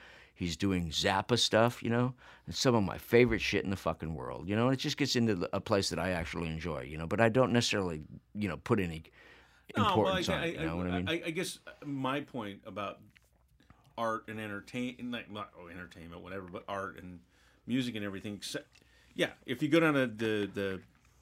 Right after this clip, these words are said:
Speaker 2: uh, right down here to the Page Museum, they got a big thing on the wall where they go through, if, if you're not a creationist, uh, they go through, like, you know, the, the,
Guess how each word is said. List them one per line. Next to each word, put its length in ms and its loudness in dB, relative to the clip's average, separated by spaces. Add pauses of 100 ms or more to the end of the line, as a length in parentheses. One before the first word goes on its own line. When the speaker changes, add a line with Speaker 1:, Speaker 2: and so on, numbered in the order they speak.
(160)
Speaker 2:
uh, 300 -6
right 180 -2
down 180 -2
here 100 -2
to 60 0
the 80 -4
Page 340 -2
Museum, 380 -4
they 80 -6
got 120 -4
a 40 -6
big 200 -6
thing 200 -6
on 80 -8
the 60 -6
wall 280 -8
where 100 -10
they 220 -8 (380)
go 200 2
through, 540 -4 (680)
if, 220 -2
if 180 -8
you're 100 -4
not 180 -2
a 40 -4
creationist, 680 -6 (160)
uh, 240 -2
they 160 0
go 200 2
through, 320 0
like, 280 -2 (560)
you 100 -2
know, 240 -4 (500)
the, 280 0
the, 300 -2